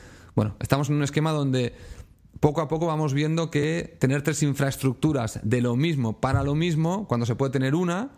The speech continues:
pues es más eficiente tener una que tener tres. Ahora bien, hablando de la red de México, hay que estar seguros de que los esquemas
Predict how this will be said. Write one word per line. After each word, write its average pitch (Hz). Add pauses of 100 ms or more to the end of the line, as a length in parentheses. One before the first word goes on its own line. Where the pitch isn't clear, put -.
(580)
pues 110
es 107
más 117
eficiente 120
tener 123
una 147
que 143
tener 120
tres. 123
Ahora 139
bien, 139 (760)
hablando 117
de 127
la 127
red 135
de 139
México, 160
hay 120
que 123
estar 117
seguros 143
de 123
que 151
los 120
esquemas 127